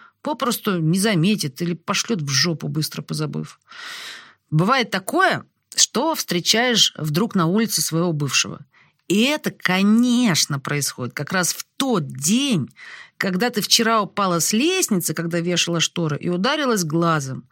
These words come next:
Ты утром проснулась еле-еле, голова трещит, завтракать дома нечем.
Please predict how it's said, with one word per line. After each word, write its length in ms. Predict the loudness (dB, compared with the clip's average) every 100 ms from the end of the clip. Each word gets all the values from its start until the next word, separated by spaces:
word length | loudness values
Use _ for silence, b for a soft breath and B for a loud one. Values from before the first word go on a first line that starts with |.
| B B B B
Ты 100 | -2
утром 460 | 0 2 2 2 0
проснулась 640 | 0 -2 0 0 0 0 0
еле-еле, 640 | 2 2 2 0 0 0
голова 400 | 0 0 0 -2
трещит, 500 | -2 0 2 2 0
завтракать 600 | 0 2 0 -2 -6 -4
дома 260 | 0 2 4
нечем. 480 | 2 2 0 -2